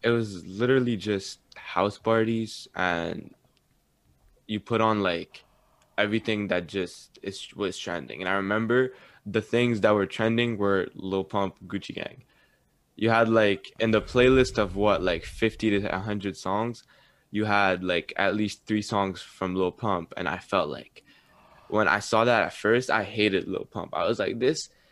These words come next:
like, why? Like, you know, it, it, what does this get, get, get you? You know, what does this give you?" It's, I just feel like it's just yelling and just, you know. But then I just,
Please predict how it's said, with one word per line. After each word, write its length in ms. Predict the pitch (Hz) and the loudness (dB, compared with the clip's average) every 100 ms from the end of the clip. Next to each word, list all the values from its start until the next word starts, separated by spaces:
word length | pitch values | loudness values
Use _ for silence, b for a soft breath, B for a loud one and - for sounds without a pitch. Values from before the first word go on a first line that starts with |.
| b b b _ | b b b _
like, 200 | - 120 | -2 2
why? 380 | 120 113 113 87 | 4 4 4 2
Like, 320 | 95 95 95 | 2 2 2
you 60 | 117 | 0
know, 180 | 120 123 | 4 4
it, 160 | 113 98 | 2 0
it, 400 | 85 110 92 107 | -2 0 0 4
what 160 | 139 | 4
does 200 | 143 147 | 4 2
this 220 | 113 120 101 | 2 2 -2
get, 680 | 101 117 117 - 98 110 | 2 2 2 -2 -8 -8
get, 540 | 95 113 95 69 95 95 | 0 2 2 -2 -10 2
get 180 | 117 107 | 2 4
you? 240 | 123 139 | 4 4
You 140 | 120 | 2
know, 100 | 113 | 0
what 140 | 107 110 | 0 0
does 120 | 113 | 0
this 160 | 117 98 | -4 -4
give 260 | 104 107 | -4 -2
you?" 300 | 123 139 135 - | 2 2 2 -6
It's, 360 | - - - _ _ _ _ _ _ - | -12 -14 -20 _ _ _ _ _ _ -8
I 120 | 101 | -4
just 200 | 117 - | -4 0
feel 180 | 120 113 | 4 6
like 160 | 107 | 4
it's 160 | 101 95 | 2 -2
just 280 | 101 - - _ _ _ _ _ _ _ | -6 -6 -16 _ _ _ _ _ _ _
yelling 640 | 101 101 101 110 107 104 | -6 0 2 2 2 0
and 120 | 95 92 | -2 -4
just, 220 | 92 - | -6 -4
you 60 | 98 | -2
know. 220 | 107 127 b b b - | -2 -2 b b b -4
But 120 | 107 | 2
then 180 | 135 190 | 2 2
I 100 | 135 | 0
just, 360 | 120 120 - | 0 -4 -6